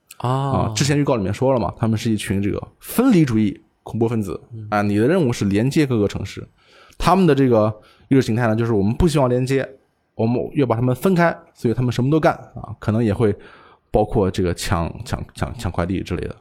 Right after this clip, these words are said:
Speaker 2: 啊。玩家去他们的据点以后呢，可以，呃，把别的玩家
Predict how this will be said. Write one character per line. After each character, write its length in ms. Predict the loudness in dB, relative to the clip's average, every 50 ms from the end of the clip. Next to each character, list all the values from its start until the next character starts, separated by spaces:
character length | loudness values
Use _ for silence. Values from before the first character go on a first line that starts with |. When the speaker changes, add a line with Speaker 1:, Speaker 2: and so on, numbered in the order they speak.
| _ _
Speaker 2:
啊。 100 | -16 -16 -16 _ _ _ _ _ -20 -4 _
玩 120 | 2 4
家 100 | 4 2
去 160 | 2 0 -2
他 80 | -2 0
们 80 | 2 2
的 80 | 2
据 120 | 2 2 0
点 120 | 0 0
以 60 | -2
后 160 | -2 -2 -2
呢， 180 | -2 -2 -4 -6 -8 -14 _ _ _ _ -14 -14 -14 _ _ _
可 180 | -2 2 2 4
以， 220 | 4 2 0 -4 -10 _ _ _ _ _ _ _ _ _ _ _ _
呃， 560 | -4 -2 0 0 0 0 0 0 0 0 -2 -4 -4
把 160 | _ -4 -4 -4 -8 -8
别 160 | _ 2 2 4
的 80 | 4
玩 160 | 2 2 0
家 240 | -2 -4 -8 -10 -14